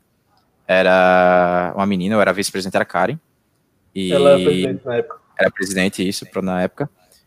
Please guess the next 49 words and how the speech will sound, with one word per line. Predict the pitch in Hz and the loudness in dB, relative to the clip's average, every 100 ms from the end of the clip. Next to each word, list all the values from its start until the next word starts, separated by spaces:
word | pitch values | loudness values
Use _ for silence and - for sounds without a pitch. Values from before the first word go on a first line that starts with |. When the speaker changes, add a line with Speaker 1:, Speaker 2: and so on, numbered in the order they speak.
| _ _ - | _ _ -6
Speaker 1:
E | 92 92 98 98 98 | -2 0 0 2 2
eu | 107 | 2
lembro | 104 113 | 2 0
que | 127 120 117 | -4 -2 2
eles | 113 117 117 | 4 2 2
tiveram | - 110 117 | 0 0 0
uma | |
conversa | 117 113 113 | 0 -2 -2
bem | |
bacana, | 117 143 - 104 | 0 -2 0 -4
que, | 101 | -4
tipo, | - _ 95 92 _ _ | -10 _ -14 -14 _ _
separaram | - - 143 139 | -4 2 2 4
os | 135 | 2
meninos | 135 120 | -2 -2
da | 117 | -2
menina | 113 110 104 123 156 _ _ _ _ _ | -2 -2 -4 -6 -10 _ _ _ _ _
e | 104 | -2
botaram | 113 117 113 | 0 4 2
o | |
vice-presidente | 107 143 151 131 117 120 | 2 0 0 0 -4 -6
pra | - 110 | -2 -2
falar | - 107 | 0 -2
com | 110 | -2
a | |
gente | 110 98 | -4 -6
e | |
falar, | 117 98 | 0 0
"Ó, | 90 | 0
não | 104 190 | -2 -2
seja | - 127 117 | 0 0 2
babaca, | 104 95 95 110 | 0 2 0 0
eu | |
já | 110 | -2
vi | 110 120 _ - - _ | -4 -8 _ -20 -20 _
coisa | 147 160 156 147 135 | -2 0 2 4 4
horrível | 107 156 135 117 | 4 2 0 -4
aqui | 117 113 | -6 -6
dentro | 110 | -6
acontecendo, | 110 110 107 110 | -6 -6 -6 -6
tipo, | 101 - 98 - _ | -8 -14 -16 -16 _
menina | 110 131 135 | -8 -4 -2
passando, | 135 - 120 | 0 0 -2
os | - | 0
caras | 127 120 | 2 2
olhando, | 98 104 107 | 2 0 -2
fazendo | 107 117 120 120 | -2 -2 -2 -6
comentários | 123 117 120 110 | -8 -6 -6 -4
horríveis. | 104 98 110 | -8 -10 -16